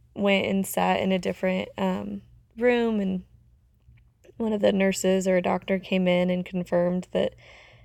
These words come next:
that I had, um, miscarried and,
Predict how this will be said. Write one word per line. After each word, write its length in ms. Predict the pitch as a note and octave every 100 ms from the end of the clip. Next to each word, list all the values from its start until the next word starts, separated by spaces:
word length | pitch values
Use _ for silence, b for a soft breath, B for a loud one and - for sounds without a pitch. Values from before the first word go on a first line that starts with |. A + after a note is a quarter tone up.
| B -
that 100 | G3
I 80 |
had, 240 | F#3+ F3+ G#3 - _
um, 420 | F#3+ F#3+ G3+ - - _
miscarried 1040 | G#3+ G3+ G3 - - F#3 F#3 F#3 F#3+ F#3 - _ -
and, 680 | F#3 F#3 F3+ F3+ F3+ F#3+